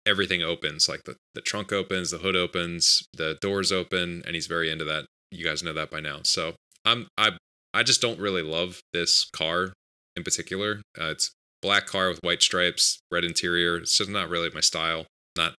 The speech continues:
not that into, like, sports cars. I'm, I, I'll probably pass on this one, but it, it would,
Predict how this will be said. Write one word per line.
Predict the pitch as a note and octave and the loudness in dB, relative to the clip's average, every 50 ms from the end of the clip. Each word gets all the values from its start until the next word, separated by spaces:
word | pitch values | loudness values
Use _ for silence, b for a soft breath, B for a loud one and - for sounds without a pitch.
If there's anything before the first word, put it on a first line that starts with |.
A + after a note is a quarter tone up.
| _ | _
not | - A2 G#2 F#2+ - | 0 0 0 2 4
that | G2+ F#2 F2 F2 | 4 4 4 4
into, | E2 D#2+ - E2 | 2 -2 -2 -2
like, | D#2+ E2 - | 0 0 0
sports | - - F2+ E2 D#2 - | 0 -2 -4 -4 -2 -2
cars. | - - E2+ D#2+ D#2+ D#2+ - - - - _ _ _ _ _ _ _ _ - | 0 0 0 -2 0 0 0 0 0 -2 _ _ _ _ _ _ _ _ 2
I'm, | A2 A2+ G#2 F#2 - | 4 4 4 2 0
I, | - G2+ G2 - - | 0 0 0 0 0
I'll | - G2 - | -2 -2 -2
probably | - A#2+ G2 E2+ | 2 2 2 2
pass | - - F2+ E2 E2 - | 4 4 4 4 4 4
on | G#2 F#2 F2+ | 2 2 0
this | F#2 - - | 0 0 0
one, | G#2 G2+ G2+ F#2+ | 0 -2 -4 -2
but | F2 E2 | 0 2
it, | E2 E2 - _ _ _ _ _ - | 2 0 0 _ _ _ _ _ -8
it | F#2+ | -4
would, | F#2+ F2+ F#2+ | -2 -2 -2